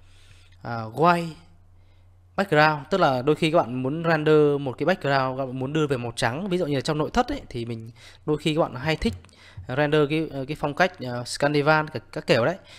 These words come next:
Các bạn muốn, muốn cái background nó thành màu trắng thì bạn đưa về là xong này. Đấy, rất nhanh đúng không? Thế đôi khi mình thấy là background màu trắng cũng khá là ấn tượng, kể cả ngoại thất nhé. Trường hợp mà chúng ta nhìn thấy cây cối nó lấp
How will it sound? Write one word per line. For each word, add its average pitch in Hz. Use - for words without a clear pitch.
Các 156
bạn 143
muốn, 165
muốn 147
cái 180
background 151
nó 139
thành 135
màu 117
trắng 131
thì 208
bạn -
đưa 139
về 123
là 117
xong 127
này. 113
Đấy, 127
rất 165
nhanh 139
đúng 139
không? -
Thế -
đôi 156
khi 156
mình 139
thấy 131
là 147
background 147
màu 113
trắng 120
cũng 170
khá 160
là 175
ấn 165
tượng, 185
kể 117
cả 113
ngoại 117
thất 208
nhé. 190
Trường 135
hợp 139
mà 127
chúng 139
ta 147
nhìn 143
thấy 131
cây 165
cối 147
nó 180
lấp 220